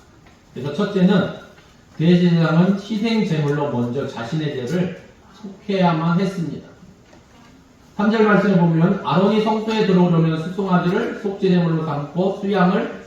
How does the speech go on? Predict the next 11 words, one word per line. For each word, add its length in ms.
번제물로 640
삼고", 800
그러니까 340
제사를 640
드리는 320
겁니다. 260
아론이 320
성소에 760
들어오려면 800
속죄 440
제물로 920